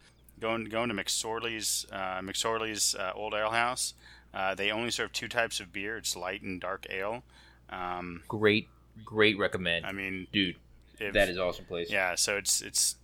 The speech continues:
Speaker 1: seventh Street between Second and Third. I mean, you, you Google, you know, it's, I mean, it's definitely a tourist spot, um, but not in the sense that it's gonna be crowded necessarily. I mean, it's crowded on weeknights just from locals going to, to get a nice, uh, a nice beer. So you pretty much have to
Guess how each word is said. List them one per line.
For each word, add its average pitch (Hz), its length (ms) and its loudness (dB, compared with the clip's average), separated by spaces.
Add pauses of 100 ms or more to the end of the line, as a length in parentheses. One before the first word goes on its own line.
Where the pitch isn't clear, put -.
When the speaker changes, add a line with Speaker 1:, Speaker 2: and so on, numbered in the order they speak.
Speaker 1:
seventh 127 340 6
Street 131 160 0
between 107 240 0
Second 110 260 4
and 101 100 0
Third. 101 240 2
I 98 40 2
mean, 98 180 0
you, 104 100 -2
you 113 200 -6
Google, 110 500 -2 (220)
you 95 80 -6
know, 92 160 -2 (120)
it's, 101 200 -2
I - 60 -4
mean, 110 100 0
it's 98 80 2
definitely 110 300 2
a - 120 -20
tourist 104 400 0
spot, 98 400 2 (140)
um, 90 280 -4
but 95 120 -2
not 98 100 2
in 98 60 -2
the 98 80 -4
sense - 280 0
that 92 140 -4
it's 92 140 2
gonna 95 180 -4
be 87 160 -14 (280)
crowded 101 360 0
necessarily. 113 680 0
I 104 40 -2
mean, 95 160 -4
it's 98 120 -2
crowded 95 300 -2
on 87 180 -4
weeknights 92 460 -4
just - 180 2
from 92 260 -8 (420)
locals 95 400 -8
going 90 320 -6
to, 87 180 -8
to - 140 -16
get 90 160 -6
a 87 60 -8
nice, 87 380 -6
uh, 87 220 -6 (300)
a 104 60 -8
nice 92 260 -2
beer. 90 260 -6
So 90 400 -4 (400)
you 107 140 -8
pretty 123 200 2
much 117 120 4
have 113 100 6
to 98 100 -10